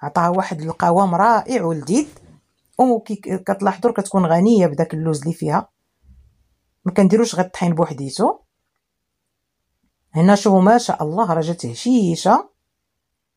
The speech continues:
وجات لذيذه. صافي، هنا غنفتح معاكم،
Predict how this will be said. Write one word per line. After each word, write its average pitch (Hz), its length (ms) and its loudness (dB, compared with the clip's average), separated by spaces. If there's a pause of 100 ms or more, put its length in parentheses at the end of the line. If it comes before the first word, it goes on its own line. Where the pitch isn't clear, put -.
(340)
وجات 226 280 2
لذيذه. 180 720 2 (2500)
صافي، 240 360 -2
هنا 226 180 4
غنفتح 196 380 -4
معاكم، 165 520 -4